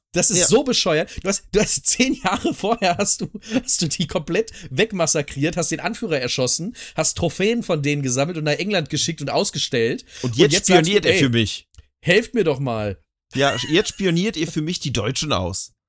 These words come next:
Speaker 2: Natürlich machen wir das, Herr Weinertshagen. Selbstverständlich.
Speaker 1: <laughs> Wie viel Geld geben Sie?
Speaker 2: Für das
Speaker 1: Also
Speaker 2: Doppelte machen wir's. <laughs>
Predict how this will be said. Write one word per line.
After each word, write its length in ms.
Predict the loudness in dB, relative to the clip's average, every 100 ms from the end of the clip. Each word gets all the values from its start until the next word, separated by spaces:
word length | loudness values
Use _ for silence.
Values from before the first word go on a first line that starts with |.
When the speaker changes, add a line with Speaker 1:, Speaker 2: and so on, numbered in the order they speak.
| _ _ _ _ _ _ _
Speaker 2:
Natürlich 340 | -2 0 0 2
machen 220 | 2 2
wir 80 | 2
das, 260 | 2 0
Herr 320 | 0 2 2
Weinertshagen. 640 | 2 2 2 2 0 0 -4 _ _ -4
Selbstverständlich. 840 | -2 -2 0 0 0 -4 -6 -10 _ -6
Speaker 1:
<laughs> 1120 | -6 -6 _ _ _ -14 -14 -14 -20 -20 -10
Wie 100 | -6
viel 140 | -4 0
Geld 260 | 0 0
geben 260 | -2 -4 -4
Sie? 360 | -2 -4 -4 -12 -20 -20 -20 _ _
Speaker 2:
Für 1040 | -4 -4 -6 -10 _ -20 -20 -20 -20 2 4
das 80 | 6
Speaker 1:
Also 140 | 6
Speaker 2:
Doppelte 260 | 4 2 4
machen 280 | 4 2
wir's. 280 | -2 -6 -12 _ _ -12 -12 _ _ _
<laughs> 580 | -10 -2 -2 -2 -10